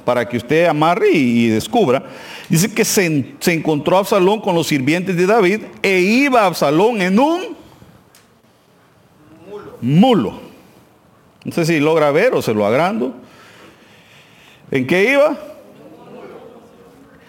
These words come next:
Y el mulo se entró debajo del, de-, del espeso y grande alcornoque, y se le enredó la cabeza en el alcornoque y quedó, ¿cómo quedó?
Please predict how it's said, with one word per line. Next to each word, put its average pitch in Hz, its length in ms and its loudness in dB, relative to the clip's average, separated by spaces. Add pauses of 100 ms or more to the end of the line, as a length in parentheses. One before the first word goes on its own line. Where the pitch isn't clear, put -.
(140)
Y 254 140 2
el 226 160 2
mulo 285 360 2
se 214 160 0
entró 190 360 0
debajo 202 360 2
del, 147 320 2
de-, 131 220 0
del 131 200 0
espeso 202 760 -2
y 139 100 2
grande 170 340 0
alcornoque, 185 840 -2
y 139 140 -2
se 160 180 0
le 143 200 0
enredó 131 480 0
la 170 140 2
cabeza 165 500 0
en 143 100 0
el 127 100 0
alcornoque 139 680 -2
y 160 60 -2
quedó, 165 720 -2 (160)
¿cómo 196 260 -2
quedó? 202 480 -2